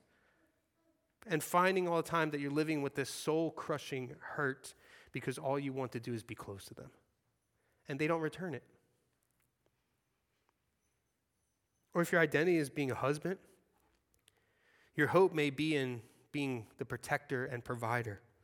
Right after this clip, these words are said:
But being protector and provider isn't worthy of your hope.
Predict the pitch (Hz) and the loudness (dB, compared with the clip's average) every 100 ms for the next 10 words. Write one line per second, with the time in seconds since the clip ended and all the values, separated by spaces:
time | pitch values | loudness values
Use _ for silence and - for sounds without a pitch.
0 | _ _ _ _ _ _ _ _ _ - | _ _ _ _ _ _ _ _ _ -6
1 | 143 214 247 - - 190 - 208 170 160 | -2 0 2 2 2 2 2 2 2 2
2 | 131 139 175 147 151 139 156 139 151 156 | 4 4 6 6 4 0 0 0 0 0
3 | 143 135 196 - | -2 -2 -2 -2